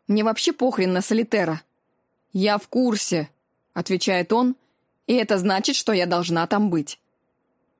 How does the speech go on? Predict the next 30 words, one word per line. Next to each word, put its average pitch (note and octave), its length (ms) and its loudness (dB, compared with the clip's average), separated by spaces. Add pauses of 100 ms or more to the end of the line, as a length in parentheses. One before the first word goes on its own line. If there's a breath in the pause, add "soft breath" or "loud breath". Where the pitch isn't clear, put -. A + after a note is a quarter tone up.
(200)
Толпа A#3 340 0
девчонок C#4 520 0
из G3+ 80 0
средних G#3+ 380 0
классов, F#3 480 -2 (260)
с G#3 140 -2
громким B3 420 0
топотом B3 440 0
поднимающихся G#3+ 760 -2
по F#3 120 -2
лестнице G#3 460 -2
позади G3 380 0
нас, B3 320 0 (320)
начинает G3+ 600 0
редеть. G#3 480 -2 (840)
Мне G3 280 0
пора G3 240 2
на F#3 100 0
литературу. F#3+ 720 -2 (800)
«В - 20 -2
любом A#3+ 300 2
случае, A3+ 340 0
в - 60 -4
субботу G#3 400 0
вечером A3 400 0
жду F#3 200 0
тебя G#3 260 0
у C#4 60 0
себя. A3 440 0 (580)
Ну, A#3+ 320 2